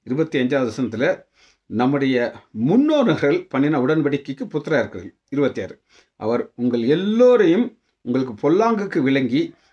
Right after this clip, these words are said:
தம்முடைய, உங்களை ஆசீர்வதிக்கும்படி தேவன் தம்முடைய பிள்ளையாகிய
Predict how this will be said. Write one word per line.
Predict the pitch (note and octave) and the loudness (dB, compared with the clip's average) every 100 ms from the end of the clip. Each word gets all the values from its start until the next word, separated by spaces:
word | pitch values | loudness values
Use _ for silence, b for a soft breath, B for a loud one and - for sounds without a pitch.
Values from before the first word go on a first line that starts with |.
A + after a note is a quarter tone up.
| b | b
தம்முடைய, | A#2+ A#2+ A#2 A#2 G#2+ _ _ _ _ _ _ - | -6 -2 -2 -2 -4 _ _ _ _ _ _ -4
உங்களை | C#3 C#3+ C3+ C3 | 0 2 0 0
ஆசீர்வதிக்கும்படி | C3 B3 C#4 A3+ F3+ E3 C#3+ B2 C3+ D#3 - | 0 0 2 2 2 0 0 0 0 -2 -4
தேவன் | C3+ D3+ C#3 D#3 - - | 0 2 2 -2 -6 -6
தம்முடைய | A#2 A#2+ A#2 | -4 -2 -4
பிள்ளையாகிய | - D3 E3 C#3+ B2+ A2 C3 D#3+ | -4 0 2 0 0 -2 0 0